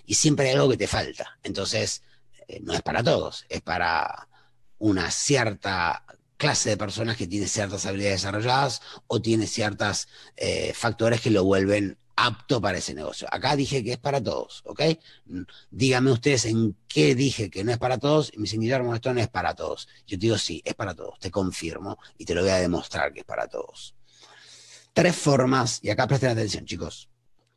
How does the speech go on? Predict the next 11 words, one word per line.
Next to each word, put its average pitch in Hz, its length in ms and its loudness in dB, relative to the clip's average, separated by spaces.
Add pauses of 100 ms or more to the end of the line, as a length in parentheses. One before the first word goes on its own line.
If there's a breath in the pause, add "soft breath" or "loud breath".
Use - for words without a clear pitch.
(200)
tres 156 200 2
formas 85 600 -4
que 107 160 -6
se 92 120 -2
puede 104 200 0
hacer 92 320 -4
dinero 101 640 0
con 95 140 -2
las - 120 -6
criptos, - 540 -14 (420)
¿ok? - 160 -4